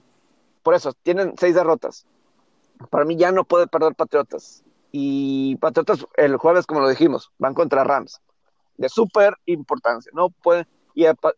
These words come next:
a, a Patriotas todavía le queda Buffalo, todavía le queda Rams. No pueden perder uno de esos juegos. Eh,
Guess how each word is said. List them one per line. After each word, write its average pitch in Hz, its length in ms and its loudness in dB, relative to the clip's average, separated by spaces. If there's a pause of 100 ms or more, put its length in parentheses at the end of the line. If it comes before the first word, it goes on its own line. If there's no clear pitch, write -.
(300)
a, 139 240 4
a 135 40 2
Patriotas 143 360 -2
todavía 180 220 4
le 160 40 -4
queda 165 180 6
Buffalo, 233 440 2
todavía 180 260 0
le 131 60 -2
queda 147 200 2
Rams. 196 460 0 (380)
No 185 200 0
pueden 196 340 2
perder 175 260 2 (140)
uno 240 300 0
de 226 80 6
esos 185 160 -6
juegos. - 460 -2 (680)
Eh, 139 560 2